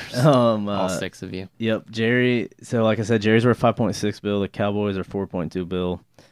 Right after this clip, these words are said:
Speaker 1: So, you know, just some of that money he wishes he could pay to literally get a Super Bowl,
Speaker 2: <laughs>
Speaker 1: 'cause that's fun. Um, but yeah, it is funny. This is some, some cool stats that StubHub put out.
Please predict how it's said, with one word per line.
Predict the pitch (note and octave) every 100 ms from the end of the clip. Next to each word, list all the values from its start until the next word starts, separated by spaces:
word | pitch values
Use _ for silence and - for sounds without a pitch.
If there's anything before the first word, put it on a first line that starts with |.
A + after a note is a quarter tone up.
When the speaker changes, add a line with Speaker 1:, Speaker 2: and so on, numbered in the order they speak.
| _ _ _
Speaker 1:
So, | - F2 E2
you | F#2+
know, | F2+
just | G2
some | A2+
of | G#2
that |
money | F2+ F2+ F2
he | F2
wishes | E2+ - D#2+
he | D#2+
could | E2+ D2+
pay | - F2 E2+ E2 -
to | F2 E2+
literally | E2+ F2 E2
get | D#2 D#2+
a |
Super | - D2+ D#2+
Bowl, | D#2+ D#2 D#2+ -
Speaker 2:
<laughs> | -
Speaker 1:
'cause | -
that's | F#2 F#2+ -
fun. | D#2 D#2+ F2 - - _ - _ _ _
Um, | - F#2+ F#2 F2 E2+ F2
but | G2
yeah, | A2+ C#3
it | G2+ B2
is | C#3+ D#3
funny. | C#3+ C#3 B2+
This | G2 A2+ -
is | C3
some, | B2 G2
some | - G2
cool | - C#3+
stats | - A#2 A#2 -
that | -
StubHub | - G#2+ G2+ F#2+
put | - F#2+
out. | F#2 F#2